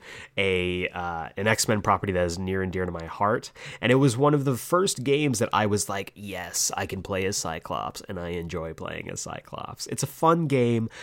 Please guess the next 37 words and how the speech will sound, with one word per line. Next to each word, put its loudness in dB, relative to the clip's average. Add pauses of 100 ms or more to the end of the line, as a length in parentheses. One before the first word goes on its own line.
(160)
I 0
really, 4
really 0
love 0
it. 0
And -2
it's, 0
you -2
know, -2
it's 2
got 4
that 4
nostalgia 2
pop -4
for -12
me, -10
which -6
I -2
absolutely -4
adore. -14 (380)
So 0
that 8
is 0
my 4
number 2
ten. -2
At 2
number 0
nine, 0 (240)
we -2
have -2
Spider-Man 2
Shattered 2
Dimensions -4
from -4
twenty 0
ten. -4